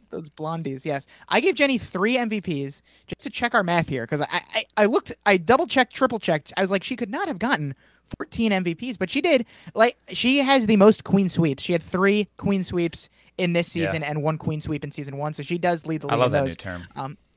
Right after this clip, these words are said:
Speaker 1: <laughs> yes. I gave her three, you gave her six, and then Sam, Gia, Haley, Rosie, and Ganesh
Speaker 2: That's what it
Speaker 1: each
Speaker 2: is.
Speaker 1: gave
Speaker 2: When
Speaker 1: her
Speaker 2: she hits, she
Speaker 1: one.
Speaker 2: hits, and I, I think she wins over the entire staff of us. Whoever's talking on the mics, they,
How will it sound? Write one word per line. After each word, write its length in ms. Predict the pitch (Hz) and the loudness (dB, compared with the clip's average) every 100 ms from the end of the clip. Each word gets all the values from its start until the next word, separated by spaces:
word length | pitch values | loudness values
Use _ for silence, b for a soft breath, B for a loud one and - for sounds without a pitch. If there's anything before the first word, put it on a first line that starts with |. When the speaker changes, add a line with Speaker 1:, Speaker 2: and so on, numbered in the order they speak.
| _ _ _ _ 175 | _ _ _ _ -8
Speaker 1:
<laughs> 160 | - | -2
yes. 320 | 214 190 - - B B B | -2 -2 -8 -14 B B B
I 100 | 202 | 4
gave 160 | 240 233 | 6 4
her 100 | 214 | 2
three, 360 | - 190 185 | 2 4 4
you 160 | 180 175 | 2 0
gave 160 | 185 | 0
her 80 | 175 | -2
six, 340 | - 165 160 - | -4 -4 -4 -6
and 160 | 160 | -8
then 100 | 143 | -6
Sam, 380 | - 196 190 190 | -4 0 0 0
Gia, 320 | 151 160 156 | 0 0 0
Haley, 500 | 147 165 165 160 156 - | 0 0 0 0 -2 -2
Rosie, 440 | 151 151 143 143 | 0 0 -2 -6
and 180 | 143 143 | -6 -6
Ganesh 220 | 135 139 | -6 -6
Speaker 2:
That's 160 | 127 113 | -6 -6
what 100 | 156 | -4
it 60 | 185 | 0
Speaker 1:
each 60 | |
Speaker 2:
is. 100 | 240 | 0
Speaker 1:
gave 160 | 139 131 | 0 -2
Speaker 2:
When 100 | 135 | -2
Speaker 1:
her 60 | 135 | 0
Speaker 2:
she 120 | 165 | 0
hits, 200 | 175 165 110 | -2 0 -2
she 80 | |
Speaker 1:
one. 60 | 147 | 0
Speaker 2:
hits, 240 | 180 - | -2 -4
and 80 | 113 | -4
I, 40 | 117 | -2
I 100 | 110 | -4
think 140 | 120 | -6
she 140 | - 123 | -6 -4
wins 220 | 131 131 | -2 -2
over 180 | 127 131 | -2 0
the 120 | 123 | -2
entire 580 | 117 113 110 117 113 - _ _ _ _ _ _ _ _ - 151 - | -4 -4 -2 -2 -4 -8 _ _ _ _ _ _ _ _ -20 -14 -8
staff 380 | - 107 160 | -4 -4 -4
of 100 | 87 | -8
us. 180 | - 104 - | -8 -6 -4
Whoever's 380 | 117 110 131 - - | -2 -2 -2 -4 -2
talking 300 | 110 131 113 | 0 0 -2
on 60 | |
the 60 | 95 | -4
mics, 320 | 110 131 - 107 - | -4 -4 -8 -10 -8
they, 200 | 95 | -8